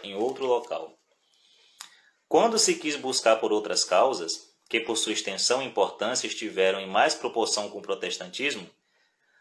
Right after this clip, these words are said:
apontaram-se comumente duas delas. Pois bem, temos duas causas principais da reforma protestante. Quais são?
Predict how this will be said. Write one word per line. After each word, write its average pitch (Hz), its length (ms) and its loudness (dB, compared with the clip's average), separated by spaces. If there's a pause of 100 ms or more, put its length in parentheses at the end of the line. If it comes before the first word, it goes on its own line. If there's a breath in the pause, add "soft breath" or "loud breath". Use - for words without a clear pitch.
apontaram-se 151 960 4
comumente 143 800 -4 (300)
duas 196 640 4
delas. - 680 -2 (420)
Pois 202 180 0
bem, - 300 -6 (460 soft breath)
temos 135 260 -6
duas 135 360 -4
causas 104 420 0
principais 92 960 -2 (320 soft breath)
da 101 100 0
reforma 95 380 -2
protestante. - 840 -6 (320)
Quais 123 280 4
são? 82 200 -6